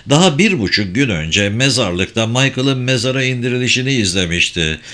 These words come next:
Şimdi ise müthiş bir operasyonun içinde kendini buluvermişti.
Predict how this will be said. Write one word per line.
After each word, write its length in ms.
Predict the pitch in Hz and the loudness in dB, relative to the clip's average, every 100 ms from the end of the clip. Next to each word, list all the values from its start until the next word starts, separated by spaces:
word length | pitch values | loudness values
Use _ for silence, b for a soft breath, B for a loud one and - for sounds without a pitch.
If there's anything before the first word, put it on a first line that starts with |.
| B | B
Şimdi 360 | - 180 190 117 | 2 4 4 2
ise 260 | 113 - 104 | 0 0 0
müthiş 480 | 120 117 165 139 | -2 0 0 0
bir 100 | 143 | 0
operasyonun 680 | 127 135 135 135 123 120 135 | 0 -2 -2 -2 0 -2 -2
içinde 520 | 127 90 - 98 107 104 | -2 -2 -2 0 0 0
kendini 580 | 127 131 120 127 120 | 0 0 -2 -2 -2
buluvermişti. 920 | 92 110 110 92 87 87 - 87 82 | 0 0 2 0 0 -2 -2 -2 -4